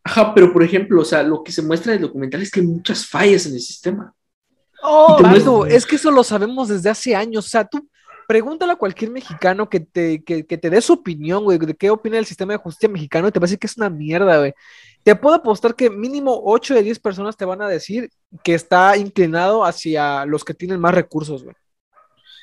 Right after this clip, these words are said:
Speaker 1: Exacto.
Speaker 3: Que los que tienen más recursos no pisan la cárcel, güey.
Speaker 1: Entonces, eh, como comentario, eh,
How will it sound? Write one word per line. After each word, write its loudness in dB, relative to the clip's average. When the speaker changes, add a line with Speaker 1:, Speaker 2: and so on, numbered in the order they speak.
Speaker 1:
Exacto. 4
Speaker 3:
Que 6
los 6
que -8
tienen -2
más 2
recursos 0
no -2
pisan -2
la -6
cárcel, -8
güey. -18
Speaker 1:
Entonces, 2
eh, 6
como 6
comentario, 6
eh, -2